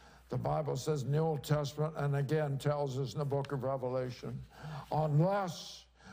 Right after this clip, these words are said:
w-, we return to the Lord, forsake our sins, we as a nation will be destroyed.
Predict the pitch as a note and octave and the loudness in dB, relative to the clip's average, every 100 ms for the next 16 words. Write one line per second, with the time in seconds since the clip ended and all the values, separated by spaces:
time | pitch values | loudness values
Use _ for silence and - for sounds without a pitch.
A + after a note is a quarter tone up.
0 | - - D3+ - - - - - D3 E3 | -12 -6 -6 -6 -20 -20 -20 -4 2 4
1 | D#3+ D#3 - F3+ G#3+ G#3 F3+ F3+ F3 F3+ | 6 2 2 2 2 0 0 2 4 4
2 | F3 E3+ C#3+ - - - - E3 C3+ G3+ | 2 0 -4 -10 -20 -16 -4 -2 0 0
3 | A3 G3+ G3 D#3+ - F#3 F3 C#3+ A#2+ - | 0 0 -2 -2 0 0 2 -2 -4 -10
4 | - - - - - _ - C#3+ F#3+ F3 | -16 -14 -12 -14 -20 _ 2 6 6 4
5 | C#3 A#2+ - - _ - D#3 C#3+ C#3 C3 | 2 -4 -10 -20 _ -4 -2 0 0 2
6 | F#3+ F#3 - F3 C#3+ A2+ - _ - C#3+ | 2 2 2 0 0 -4 -14 _ 0 0
7 | C#3 D3+ C3 B2+ - - C3+ G#2 G#2 - | 2 2 2 -2 -4 -2 -2 -2 -10 -18